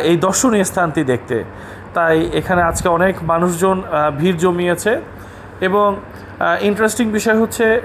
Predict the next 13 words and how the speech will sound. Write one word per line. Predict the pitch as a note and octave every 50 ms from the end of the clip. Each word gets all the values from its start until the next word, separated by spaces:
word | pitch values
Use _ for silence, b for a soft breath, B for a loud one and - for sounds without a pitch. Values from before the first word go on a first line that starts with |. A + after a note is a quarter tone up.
| D#3
গতকালকে | D3+ E3 E3+ E3+ G3 F3+ F#3 F3 F3 D#3+ - G3 G#3 B3 D4 - - - -
সরকারি | - - D#3+ D#3 - - E3 E3+ F3
ছুটি | - - F3 - F#3+
ছিল, | E3+ - F#3 E3+ F#3+ G#3+ D#4 - B B B B B B -
গতকালকেও | - D#3 D#3 F3+ F3+ F3+ E3+ E3+ E3+ A3+ A#3
কিন্তু | A3+ B3+ A#3+ A3 G3+ G#3
আমরা | F#3+ F#3 F#3 F3+ E3+
আসছিলাম | D#3 - - - G3 F#3 F#3 G#3+ - - B B B B B -
এই | - D#3 D#3
দর্শনীয় | D3 C#3 D#3 D#3+ D#3 - - F#3+ F#3 F#3+ F#3 F3 E3
স্থানটি | - - F#3+ F3+ F3 E3 - - F#3 F#3
দেখতে | E3 D#3 D#3 - - - F#3 G#3 D4+ E4 B B B B B B B -
এবং | D#3 E3 F3+ F3 E3+ E3